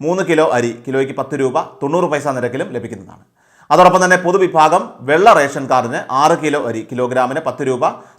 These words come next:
തൊണ്ണൂറ് പൈസ നിരക്കിൽ ലഭിക്കുന്നതാണ്. ഇത്തവണ ആർക്കും റേഷൻ മണ്ണെണ്ണ ഇല്ല എന്ന കാര്യം പ്രത്യേകം മനസ്സിലാക്കിയിരിക്കുക. റേഷൻ മണ്ണെണ്ണ വിതരണം ചെയ്യുന്നതിനായിട്ട് വില പുതുക്കി ലിറ്ററിന് അറുപത് രൂപ നിശ്ചയിച്ച്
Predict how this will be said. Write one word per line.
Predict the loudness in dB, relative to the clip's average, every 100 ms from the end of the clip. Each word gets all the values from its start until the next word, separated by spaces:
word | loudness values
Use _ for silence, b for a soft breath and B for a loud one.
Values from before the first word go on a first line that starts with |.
| -4
തൊണ്ണൂറ് | 2 2 2
പൈസ | 0 -2 -4
നിരക്കിൽ | -4 -6 -8
ലഭിക്കുന്നതാണ്. | -10 -12 -16 -20 _ _ _ -6
ഇത്തവണ | 0 4 4
ആർക്കും | 4 2 -4 -2
റേഷൻ | -2 -2 -2
മണ്ണെണ്ണ | -2 -2 -2 -4
ഇല്ല | -2 0 0
എന്ന | -2 -2
കാര്യം | 0 -2 -6
പ്രത്യേകം | -8 -6 -6 -8 -12
മനസ്സിലാക്കിയിരിക്കുക. | -8 -6 -6 -8 -4 -4 -4 -8 B B -2
റേഷൻ | -2 -2 -4
മണ്ണെണ്ണ | -4 -2 -2
വിതരണം | -2 -2 -4
ചെയ്യുന്നതിനായിട്ട് | -6 -6 -2 0 0 -2 -6
വില | -4 -4
പുതുക്കി | -6 -8 -10 -8
ലിറ്ററിന് | -6 -6 -6 -6 -4
അറുപത് | 0 0 0
രൂപ | 0 0 -2 -4
നിശ്ചയിച്ച് | -6 -4 -4 -4